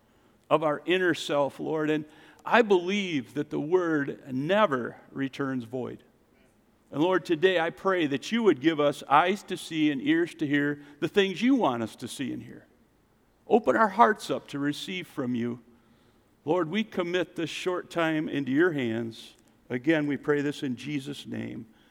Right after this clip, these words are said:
And everybody said, "Amen."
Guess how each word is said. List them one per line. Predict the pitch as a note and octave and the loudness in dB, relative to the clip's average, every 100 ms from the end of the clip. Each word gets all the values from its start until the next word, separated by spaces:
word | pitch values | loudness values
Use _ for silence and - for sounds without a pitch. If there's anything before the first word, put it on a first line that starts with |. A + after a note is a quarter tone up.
| _ _ _ - | _ _ _ -6
And | A#2+ | -4
everybody | C3 C3 C#3 C3+ | -2 -2 -2 -4
said, | B2 - A2 G#2+ G#2 _ - _ - - _ - | -6 -6 -6 -6 -10 _ -20 _ -20 -20 _ -12
"Amen." | G#2+ A2 G#2 G#2 | -6 -6 -6 -10